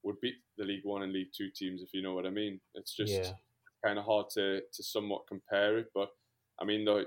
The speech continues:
Speaker 1: U S L's grown, the M L S has grown, uh, even more so. Um, you know, you're starting to see it becoming less of a retirement home for, for top-class players.
Speaker 2: Right.
Speaker 1: You know, you're starting to get more European and South American-based players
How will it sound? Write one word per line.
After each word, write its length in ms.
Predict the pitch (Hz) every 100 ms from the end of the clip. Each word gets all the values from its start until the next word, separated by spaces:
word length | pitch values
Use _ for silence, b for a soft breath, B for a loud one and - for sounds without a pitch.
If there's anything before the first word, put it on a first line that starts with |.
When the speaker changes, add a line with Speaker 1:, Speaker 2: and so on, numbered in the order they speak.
| 98
Speaker 1:
U 180 | 110 117
S 160 | 110
L's 260 | 107 110 101
grown, 360 | - 110 113 107
the 80 |
M 120 | 107 113
L 100 | 107
S 200 | - 92
has 80 | 90
grown, 400 | 104 98 101 101 -
uh, 380 | 104 98 98 95 90 - -
even 260 | 101 98
more 220 | 98 104
so. 320 | 104 110 110 - _ _ _ _ -
Um, 440 | 104 104 101 101 101
you 80 | 107
know, 100 | 104
you're 120 | 104 98
starting 320 | - 107 -
to 120 | 98
see 360 | - 107 101 - _ _ _ _ _ -
it 140 | - - -
becoming 380 | - 110 104
less 240 | 110 110 -
of 120 | 107
a 140 | 107
retirement 580 | 101 - 113 107 113 113
home 300 | 113 117 120
for, 440 | 117 113 110 104 - -
for 80 | -
top-class 460 | - 113 - 104 107 -
players. 440 | 110 117 120 - - -
Speaker 2:
Right. 340 | 110 98 92 98
Speaker 1:
You 60 |
know, 80 | 107
you're 160 | 110 110
starting 240 | - 101 101
to 40 |
get 260 | 110 107 - _ 113
more 480 | 113 110 110 110 - _ _
European 640 | 104 110 107 - 113 110
and 100 | 101
South 300 | - 107 107
American-based 960 | 104 107 110 107 107 104 104 104 101 -
players 280 | 107 110